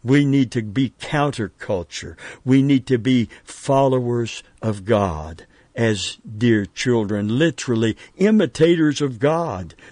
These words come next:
That's what godliness is all about. Listen to this carefully. In Philippians chapter two, verse three and four, it said, "Do nothing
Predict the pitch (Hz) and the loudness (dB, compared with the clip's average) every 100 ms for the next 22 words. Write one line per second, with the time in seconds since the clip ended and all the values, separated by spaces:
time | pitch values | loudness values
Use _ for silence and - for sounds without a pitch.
0 | - 156 - 147 135 127 101 135 156 139 | -4 -4 2 2 2 -2 0 2 4 4
1 | 113 101 90 87 - - - - 143 117 | 2 2 -2 -6 -10 -12 -20 -2 2 2
2 | - 131 117 113 104 107 92 - - - | 4 4 4 4 0 0 -2 -6 -16 -20
3 | - - - 123 139 - 165 139 160 147 | -20 -20 -2 2 2 2 -4 -4 -4 -2
4 | 151 - - 139 117 - 104 87 80 - | -2 -4 -4 -2 -2 -4 -10 -10 -12 -16
5 | - - 143 131 - 135 139 - 123 113 | -18 0 0 2 2 4 4 2 0 0
6 | - - 143 131 - 117 - 139 120 92 | -2 -2 -2 -2 -2 -4 -2 0 2 0
7 | 78 - - - 131 120 - - 131 135 | -6 -14 -20 0 2 4 0 -4 0 2
8 | 107 98 - 110 95 - 123 101 92 92 | 2 -2 -2 -4 -2 2 2 2 -4 -12
9 | _ _ _ _ - 139 131 185 156 127 | _ _ _ _ -8 -2 2 4 2 2
10 | 196 156 175 202 - 90 80 | 0 2 2 0 0 -6 -6